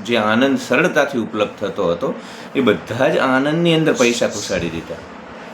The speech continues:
પાણી હજુ વીસ પચીસ વર્ષ પહેલાં તમે અહીંયા ગુજરાતમાં, સૌરાષ્ટ્રમાં ક્યાંય વાત કરો ને કે પાણી પૈસાથી ખરીદવું પડશે, તો લોકો હસતા. ત્યાં સુધી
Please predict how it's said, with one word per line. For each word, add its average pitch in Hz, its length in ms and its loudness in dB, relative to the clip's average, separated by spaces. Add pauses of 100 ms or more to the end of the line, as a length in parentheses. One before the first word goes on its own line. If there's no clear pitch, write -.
(680)
પાણી 151 520 4
હજુ 151 240 0 (180)
વીસ 139 220 2
પચીસ 143 380 -2
વર્ષ - 160 0
પહેલાં 120 300 4
તમે 127 200 4
અહીંયા 127 160 4
ગુજરાતમાં, 117 880 0
સૌરાષ્ટ્રમાં 113 760 2
ક્યાંય 113 220 4
વાત 107 320 2
કરો 127 180 2
ને 135 120 -4
કે 113 80 -4
પાણી 107 400 -2
પૈસાથી 101 520 -2
ખરીદવું 104 400 -2
પડશે, 110 240 -4
તો 156 100 -4
લોકો 131 280 2
હસતા. 95 460 -2 (580)
ત્યાં 123 200 2
સુધી 117 260 0